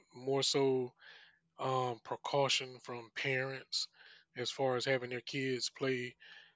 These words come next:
such a violent sport just based on some of the things that you were mentioning as far as C T E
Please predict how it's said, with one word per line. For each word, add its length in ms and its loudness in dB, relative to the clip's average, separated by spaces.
such 320 -2
a 120 -4
violent 380 2
sport 400 -2
just 220 -2
based 240 0
on 100 -4
some 180 -2
of 80 -10
the 120 -8
things 340 -8
that 220 0
you 80 0
were 100 2
mentioning 460 -2
as 120 -6
far 280 0
as 80 0
C 160 -2
T 140 -6
E 340 -8